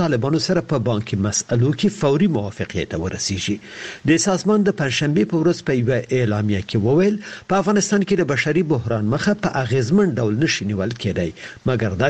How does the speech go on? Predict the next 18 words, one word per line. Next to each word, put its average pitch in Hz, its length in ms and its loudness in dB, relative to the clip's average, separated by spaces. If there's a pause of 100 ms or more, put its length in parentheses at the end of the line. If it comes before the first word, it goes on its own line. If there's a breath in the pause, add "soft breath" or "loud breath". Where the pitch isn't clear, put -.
چې - 500 0
د 208 100 4
امریکا 196 320 2 (140)
متحده 143 540 0
ایالتونه 120 580 0 (260)
او - 20 4 (140)
نور 202 240 4
هیوادونه 95 480 -4 (400 loud breath)
پر 196 120 2 (100)
بانکي 196 320 2 (100)
سکتور 143 500 2 (120)
محدودیتونه 113 920 -2
نرم 143 320 2
کړي 208 160 4 (320 loud breath)
چې 196 320 2
مشروع 208 400 2
اقتصادي 117 640 -2
فعالیت 95 420 -2